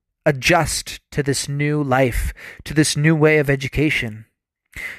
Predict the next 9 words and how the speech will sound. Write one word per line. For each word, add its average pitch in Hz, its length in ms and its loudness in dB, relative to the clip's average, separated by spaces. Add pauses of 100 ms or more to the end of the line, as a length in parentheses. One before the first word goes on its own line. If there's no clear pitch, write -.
(120)
Instead 165 340 2
of 156 180 0
talking 175 500 2
about 139 320 0
how 143 160 0
masks 160 580 0
are 147 180 2
a 135 60 -4
total, 175 560 2